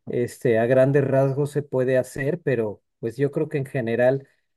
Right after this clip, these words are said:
en, en, en, incluso en países como el nuestro, hay mucho que hacer en esta rama, ¿no? Eh, somos muy dados a, a, a ir haciendo las cosas como, como se van dando, eh, y,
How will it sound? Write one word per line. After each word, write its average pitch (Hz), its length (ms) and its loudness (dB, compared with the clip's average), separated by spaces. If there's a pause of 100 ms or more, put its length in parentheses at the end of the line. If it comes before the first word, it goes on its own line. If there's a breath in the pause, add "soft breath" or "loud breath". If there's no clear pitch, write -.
en, 120 420 -6
en, 117 380 -4
en, 113 320 -6
incluso 147 500 0
en 180 140 -2
países 131 380 2
como 123 260 0
el 113 80 -4
nuestro, 135 460 0
hay 147 80 0
mucho 160 420 0
que 147 160 -6
hacer 143 400 -4
en 120 160 -4
esta 127 340 -4
rama, 110 400 -4
¿no? 117 280 -4 (760 soft breath)
Eh, 104 360 -6 (600)
somos 147 340 2
muy 143 180 6
dados 135 440 2
a, 110 320 -4
a, 107 380 -4
a 113 60 4
ir 131 200 4
haciendo 135 360 2
las 123 200 -2
cosas 143 340 -2
como, 113 400 -6
como 110 260 -6
se 131 140 -6
van 139 240 4
dando, 143 440 2 (560 soft breath)
eh, 147 280 0
y, 131 340 -4